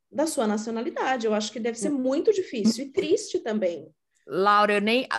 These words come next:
Speaker 2: eu não procuro há anos, tanto que você pode ver que o nosso grupo de amigos, na verdade, ele tá se reduzindo, porque a gente
Speaker 1: Sim.
Speaker 2: não bota gente
Speaker 1: A
Speaker 2: nova.
Speaker 1: gente não bota gente
Speaker 2: E as-,
Speaker 1: nova, é
Speaker 2: é,
Speaker 1: verdade.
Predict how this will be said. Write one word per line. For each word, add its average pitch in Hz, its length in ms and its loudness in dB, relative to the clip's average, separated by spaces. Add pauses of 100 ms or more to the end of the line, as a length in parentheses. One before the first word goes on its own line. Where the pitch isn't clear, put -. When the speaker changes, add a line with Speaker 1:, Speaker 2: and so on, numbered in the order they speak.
(180)
Speaker 2:
eu 196 60 6
não 226 180 4
procuro 247 480 0
há 269 40 4
anos, 214 480 2
tanto 233 240 -2
que 269 100 -4
você 262 160 2
pode 214 300 0
ver 220 160 -2
que 226 100 -6
o 220 40 4
nosso 226 360 0
grupo 220 300 -2
de 208 80 0
amigos, 196 340 0
na 196 80 -2
verdade, 202 380 0
ele 226 100 -4
tá 233 160 -4
se 240 160 -4
reduzindo, 240 720 0
porque 196 220 -8
a 214 40 2
gente 202 260 2
Speaker 1:
Sim. - 20 -2
Speaker 2:
não 262 260 0
bota 285 320 4
gente 240 320 -4
Speaker 1:
A 254 40 -2
Speaker 2:
nova. 202 200 2
Speaker 1:
gente 269 140 2
não 440 100 12
bota 277 320 4
gente 320 260 4
Speaker 2:
E 262 120 6
as-, 214 180 8
Speaker 1:
nova, 220 140 4
é 247 40 4
Speaker 2:
é, 254 260 8
Speaker 1:
verdade. - 280 -2